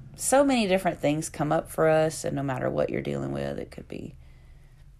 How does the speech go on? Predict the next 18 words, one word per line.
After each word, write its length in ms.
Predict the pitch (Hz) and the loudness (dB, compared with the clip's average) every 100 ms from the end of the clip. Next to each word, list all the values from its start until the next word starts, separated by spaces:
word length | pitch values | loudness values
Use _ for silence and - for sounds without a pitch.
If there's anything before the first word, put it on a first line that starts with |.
| - - - - - - | -20 -20 -20 -20 -14 -8
it 80 | 165 | -4
could 160 | 196 | -2
be 160 | 185 190 | 0 2
anything. 640 | 196 151 - - - 147 - - - | 0 -2 -4 -8 -8 -10 -14 -20 0
I 80 | 151 | 6
like 220 | 190 202 | 8 8
how 140 | 208 180 | 10 10
I 120 | 160 | 8
used 340 | 156 165 160 | 6 2 0
an 60 | - | 2
analogy 600 | 143 139 143 147 143 131 | 2 2 2 2 0 -2
on 180 | 127 131 | -2 -2
one 300 | 139 139 - - | -2 -2 -6 -6
of 100 | 135 | -4
my 120 | 135 | 0
episodes 560 | - 139 - - - - | -2 -2 -4 -2 -4 -4
about, 280 | - - - | -2 0 0
like, 360 | 55 - - | 0 -2 -12